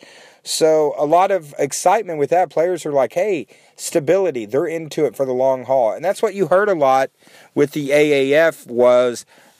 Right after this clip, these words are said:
they're really into it for the long haul. They expect, "Hey, we're gonna lose money year one. That's our expectations. However, long term, eventually,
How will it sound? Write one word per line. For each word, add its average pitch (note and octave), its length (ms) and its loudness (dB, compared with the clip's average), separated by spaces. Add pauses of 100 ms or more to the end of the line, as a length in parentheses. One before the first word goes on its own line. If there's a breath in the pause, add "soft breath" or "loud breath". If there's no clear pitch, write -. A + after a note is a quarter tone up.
they're D#3+ 120 4
really E3 300 2
into D#3 540 -2
it C3 180 -2
for D#3+ 240 2
the C#3+ 140 0
long C#3 300 0
haul. C3 260 2
They D3+ 180 2
expect, F3 400 0
"Hey, F#3 140 4
we're G3 160 0
gonna G3 240 -2
lose D3+ 260 -4
money C3 240 -2
year B2 220 -2
one. A2+ 400 -2 (320 loud breath)
That's F3 200 2
our E3 140 4
expectations. C3+ 920 -2 (240 loud breath)
However, F3 460 4
long D#3 380 0
term, F3 440 0
eventually, C#3 760 -2